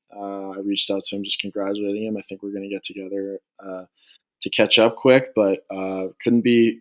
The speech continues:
couldn't be more thrilled for him. Um, it'll be, it'll be good to see him across, across the bench, and, um, it'll be good to compete against him as well this year. But like you said, for us last year,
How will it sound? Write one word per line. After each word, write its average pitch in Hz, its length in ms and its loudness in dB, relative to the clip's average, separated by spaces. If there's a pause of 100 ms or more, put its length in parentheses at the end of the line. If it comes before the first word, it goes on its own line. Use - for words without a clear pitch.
couldn't 123 200 2
be 120 240 4
more 113 260 0
thrilled 117 400 2
for 131 160 2
him. 135 220 2 (200)
Um, 101 460 -6
it'll 98 240 -8
be, 101 220 0 (180)
it'll 104 140 -14
be 101 100 -6
good 110 160 0
to 107 60 -6
see - 180 -2
him 104 100 -4
across, 101 560 -2 (220)
across 104 320 -2
the 95 80 -10
bench, 104 420 -4
and, 95 260 -6 (540)
um, 98 420 -10 (180)
it'll 101 80 -20
be 101 80 -8
good 117 160 0
to - 80 -8
compete 110 320 -2
against 107 280 -4
him 95 140 -4
as 92 100 -12
well 107 200 0
this 95 200 -2
year. 90 220 -10
But 95 240 -8
like 101 180 -12
you 95 60 -8
said, 107 260 2
for 95 160 -8
us 98 200 -4
last 101 360 -2
year, 113 220 2